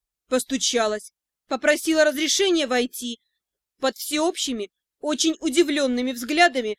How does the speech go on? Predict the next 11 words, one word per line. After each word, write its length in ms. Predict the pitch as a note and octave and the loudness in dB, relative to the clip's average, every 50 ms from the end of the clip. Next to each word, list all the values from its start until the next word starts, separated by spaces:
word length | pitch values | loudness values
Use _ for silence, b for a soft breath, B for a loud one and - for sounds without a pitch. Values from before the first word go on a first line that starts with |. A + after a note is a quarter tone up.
| _ _ _ | _ _ _
добрела 440 | G3+ G#3 C4 B3 C#4+ D4 D4+ E4 F4 | 2 2 2 2 2 2 2 2 2
до 100 | D#4 D#4 | 2 -2
своей 320 | - - D4 D4 D4+ D4 | -2 0 2 2 2 2
последней 580 | - D4 C#4 - - C#4 D4+ C#4+ C4 C4 C4+ B3 | 0 -2 -4 -2 -4 -4 -4 -4 -2 -4 -4 -2
парты 480 | - D#4+ D#4+ E4+ F4 - - D4+ C#4+ - _ _ _ | 0 0 0 0 0 -4 -8 -10 -10 -10 _ _ _
и 220 | _ - C4 C4 B3+ | _ -2 -2 -2 -2
села 320 | - - D4+ D#4 D4+ C#4+ | -2 -2 2 4 4 4
рядом 260 | C#4 C#4 C4 C#4 C4+ | 4 4 2 0 -2
с 120 | - - - | -4 -6 -6
Яной. 420 | A3+ A3+ G#3+ G3+ G3 F#3 F3 F3 - _ _ _ _ _ _ _ _ _ _ _ _ _ | -4 -4 -4 -2 -4 -8 -10 -12 -16 _ _ _ _ _ _ _ _ _ _ _ _ _
«Дэя!» — 540 | - G#3 G3+ A#3+ A#3+ B3 B3+ B3+ C#4 A#3+ F#3+ | -8 0 4 4 4 4 4 2 0 -2 -4